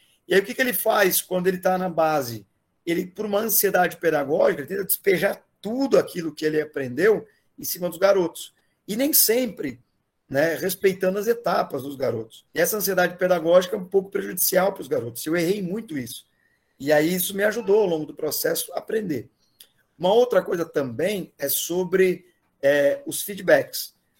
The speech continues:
Aquilo que você fala pro teu atleta durante o treinamento e durante o jogo. E quando eu falo feedback, é o que, quando, como e onde. Então, alguns exemplos práticos. Quando você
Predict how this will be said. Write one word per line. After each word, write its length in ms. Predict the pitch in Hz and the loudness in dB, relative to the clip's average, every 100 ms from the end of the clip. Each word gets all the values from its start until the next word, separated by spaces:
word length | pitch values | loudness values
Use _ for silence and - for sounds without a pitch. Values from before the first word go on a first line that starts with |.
| - | -20
Aquilo 360 | - 160 170 | -12 -8 -6
que 100 | 180 | -6
você 600 | 180 185 160 - 160 185 - _ _ - _ | -4 -2 0 0 -2 -2 -8 _ _ -20 _
fala 480 | - 180 208 202 170 | -4 0 2 2 -2
pro 220 | - 139 | -8 -12
teu 340 | - 156 160 | -4 -4 -2
atleta 500 | 165 - 151 160 185 | -4 -2 -2 0 -2
durante 460 | 160 165 165 160 185 | -6 -2 -2 -4 -10
o 80 | 180 | -8
treinamento 720 | 190 185 190 185 160 196 208 | -4 -2 -2 -2 -2 -4 -6
e 40 | |
durante 300 | 190 196 202 | -4 -4 -6
o 40 | 220 | -6
jogo. 360 | 170 151 123 - _ - | -2 -4 -6 -20 _ -10
E 200 | 180 190 | -2 -2
quando 220 | - 240 | 4 4
eu 60 | 269 | 4
falo 220 | 254 208 | 2 0
feedback, 720 | 185 160 139 151 196 190 175 | -2 -8 0 6 6 6 0
é 240 | 156 127 - | 4 4 2
o 180 | 185 175 | -4 -4
que, 460 | - 170 214 330 - _ _ _ | -2 4 6 6 -2 _ _ _
quando, 520 | 180 220 226 233 233 - | 0 2 0 -8 -12 -2
como 500 | 180 214 220 226 226 - - _ _ | 2 2 0 -6 -8 -18 -20 _ _
e 140 | 165 | -4
onde. 400 | 175 165 131 - _ | -2 -2 -6 -12 _
Então, 400 | 170 196 202 - - | 2 2 0 -8 -2
alguns 280 | 156 196 185 | -2 -2 -4
exemplos 380 | 175 185 185 | -6 -6 -8
práticos. 720 | - - 147 120 - - - - _ _ | -8 -2 0 0 -8 -16 -16 -18 _ _
Quando 220 | 226 262 | -4 -2
você 640 | 262 247 - 208 190 180 | 0 2 6 8 6 4